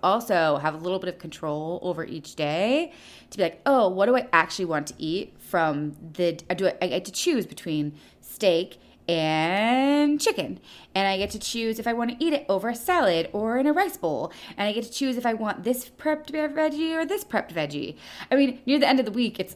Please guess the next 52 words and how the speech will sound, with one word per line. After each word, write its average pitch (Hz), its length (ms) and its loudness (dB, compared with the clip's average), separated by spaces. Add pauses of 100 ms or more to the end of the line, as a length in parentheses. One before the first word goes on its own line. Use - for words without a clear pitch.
(120)
there's 170 260 -2
less 170 320 0
choice, 214 640 -2 (220)
and 180 120 4
it 170 80 2
sort 185 120 2
of 160 80 -4
forces 160 480 -6
you 160 160 -4
into, 160 540 -4
like, - 280 -10
"Oh, 185 180 4
well, 147 200 -2
all 160 140 2
I 160 80 2
have 151 200 -4
left 143 180 -4
is - 60 -18
a 147 40 -10
little 143 100 -6
bit 139 100 -6
of 139 80 -4
rice 135 240 -6
and - 80 -10
a 151 60 -4
little 143 120 -10
bit 147 80 -8
of 135 60 -10
this, 143 140 -12
a 147 40 -8
little 135 100 -8
of 156 80 0
that, 165 180 2
like, 160 160 -12
so 165 100 -10
this 143 180 -10
is 147 80 -10
what 139 80 -6
I'm 131 120 -12
eating." 165 320 -4 (280)
But 220 100 -2
it - 100 -12 (600)
allows 240 540 6
me 165 240 -2
to - 80 -16
feel 196 160 0
like 165 120 0
I'm 156 120 -2
choosing 196 600 0
what 294 120 4
I'm 302 180 4
eating 311 520 0